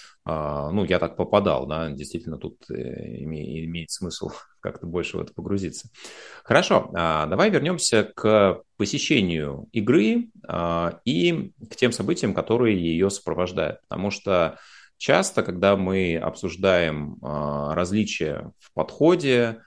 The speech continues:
к организации тех или иных мероприятий не только в нашей стране и в Америке, а в Европе и в С Ш А,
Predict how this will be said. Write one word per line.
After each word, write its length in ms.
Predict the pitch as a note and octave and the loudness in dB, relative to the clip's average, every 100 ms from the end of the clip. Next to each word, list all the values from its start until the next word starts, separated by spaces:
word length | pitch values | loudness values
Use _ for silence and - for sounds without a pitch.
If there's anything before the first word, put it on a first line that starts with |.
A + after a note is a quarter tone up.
| _ | _
к 60 | - | -6
организации 920 | G2 G2+ G2+ G#2 G2 G2 - F2 E2+ | 0 2 2 4 4 2 0 2 2
тех 240 | E2 F2+ F2 | 0 -4 -4
или 60 | |
иных 200 | F2 E2+ | -6 -6
мероприятий 1200 | - - - - E2 E2 - E2 D#2 D#2+ D#2+ - | -6 -6 -4 -2 -2 -2 -6 -6 -4 -6 -6 -6
не 120 | D#2+ | -4
только 240 | - C3+ F2+ | 0 0 0
в 20 | |
нашей 260 | F2 E2 - | -2 -2 -4
стране 380 | - D#2 D#2+ D2+ | -6 -4 -2 -2
и 20 | |
в 60 | D2 | -4
Америке, 460 | D2+ C#2+ - - - | -4 -4 -6 -8 -10
а 140 | - | -10
в 80 | D#2 | -10
Европе 800 | D#2 E2+ C3+ D#3+ - A#2+ G#2+ G2 - - | -8 2 4 4 4 4 2 0 -10 -4
и 80 | F#2+ | -4
в 80 | |
С 100 | - - | -2 0
Ш 160 | - | 4
А, 340 | F#2 E2+ D#2+ | 6 6 4